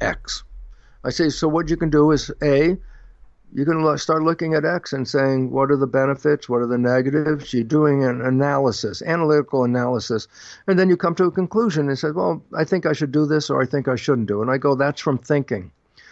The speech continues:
I say, "Do that. That's a good exercise." But then here's what I suggest for the final decision making. And that is this. Don't use your analytical thinking. Ask your heart. You're saying,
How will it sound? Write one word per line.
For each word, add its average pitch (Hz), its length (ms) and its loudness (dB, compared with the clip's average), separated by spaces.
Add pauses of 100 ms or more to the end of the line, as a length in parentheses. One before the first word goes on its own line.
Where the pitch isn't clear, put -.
(220)
I 240 100 0
say, 226 180 2
"Do 233 220 2
that. 139 220 0
That's 165 200 -4
a 185 40 -2
good 180 180 2
exercise." 139 680 -4 (640)
But 120 140 -4
then 139 180 0
here's 151 280 -2
what 147 140 0
I 143 100 0
suggest 135 400 -4
for 117 100 -6
the 113 100 -6
final 156 540 -2 (280)
decision 139 600 -2
making. 131 520 -4 (600)
And 117 120 -2
that 139 200 2
is 135 220 0
this. 123 340 0 (680)
Don't 151 260 2
use 156 280 4
your 139 180 2
analytical 135 560 -2
thinking. 113 600 -2 (760)
Ask 127 320 -2
your 127 140 2
heart. 110 420 -4 (880)
You're 117 220 -4
saying, 117 400 -2